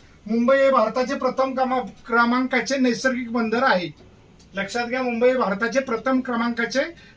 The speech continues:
नैसर्गिक बंदर आहे. युरोपला सर्वात जवळचे बंदर म्हणून ओळखले जाते, तसेच भारताचे प्रवेशद्वार म्हणून देखील ओळखले जाते.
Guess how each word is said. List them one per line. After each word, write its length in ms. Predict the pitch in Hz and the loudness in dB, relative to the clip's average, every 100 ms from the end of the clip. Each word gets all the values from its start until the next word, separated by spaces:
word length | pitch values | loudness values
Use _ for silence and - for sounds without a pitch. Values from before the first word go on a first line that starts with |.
| - | -8
नैसर्गिक 520 | 214 226 - 247 254 220 | -4 0 0 0 -2 -2
बंदर 300 | 233 233 262 | 0 2 2
आहे. 300 | 220 170 151 - - - - | 0 -2 -10 -18 -20 -20 -10
युरोपला 440 | 190 233 277 294 294 | -2 2 2 4 2
सर्वात 300 | 269 254 269 | 4 2 4
जवळचे 360 | 262 262 254 | 4 4 2
बंदर 320 | 269 254 247 247 | 0 0 2 2
म्हणून 240 | 240 247 | 2 4
ओळखले 280 | 240 226 233 | 2 0 -2
जाते, 280 | 240 - 247 | -2 -2 -2
तसेच 220 | 247 269 262 | -4 -4 -4
भारताचे 480 | 247 196 262 262 | -4 -2 -4 -4
प्रवेशद्वार 500 | 262 254 254 226 208 151 - - - | 0 2 2 2 0 -2 -10 -20 -10
म्हणून 240 | 190 220 254 | -2 0 2
देखील 260 | 247 262 | 0 0
ओळखले 400 | 254 240 233 240 | 2 2 2 -2
जाते. 380 | 226 151 170 151 | -2 -4 -6 -12